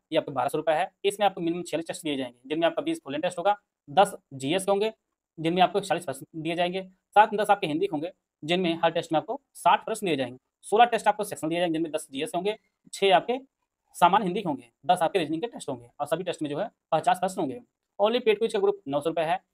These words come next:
इनमें कम से कम पाँच हज़ार जो है असंभावित सवाल आपके जीएस और हिंदी के कराए जाएंगे। आरओ आरओ करंट अफेयर का जो ग्रुप है, इसकी जो फीस आपकी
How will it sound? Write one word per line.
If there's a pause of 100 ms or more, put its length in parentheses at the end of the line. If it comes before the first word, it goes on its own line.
इनमें
कम
से
कम
पाँच
हज़ार
जो
है
असंभावित
सवाल
आपके
जीएस
और
हिंदी
के
कराए
जाएंगे। (680)
आरओ
आरओ
करंट
अफेयर
का
जो
ग्रुप
है,
इसकी
जो
फीस
आपकी